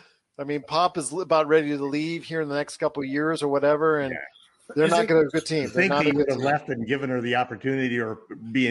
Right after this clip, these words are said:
Speaker 2: anticipating that, but I have a feeling that he's gonna just try to last as long as he can.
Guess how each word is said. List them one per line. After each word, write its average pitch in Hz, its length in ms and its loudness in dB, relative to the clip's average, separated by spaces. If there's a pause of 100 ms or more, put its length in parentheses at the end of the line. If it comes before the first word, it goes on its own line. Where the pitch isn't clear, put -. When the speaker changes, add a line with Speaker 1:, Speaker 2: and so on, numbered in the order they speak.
(140)
Speaker 2:
anticipating 113 760 -4
that, 98 320 -6 (560)
but 113 120 -2
I 127 60 4
have 156 160 4
a 110 40 -8
feeling 156 380 4
that 120 120 0
he's 113 140 -4
gonna 117 200 -2
just 123 240 -10
try 127 180 0
to 113 80 -2
last 117 380 -4
as 98 120 -10
long 127 260 -2
as 101 80 -8
he 92 120 -12
can. 92 480 -8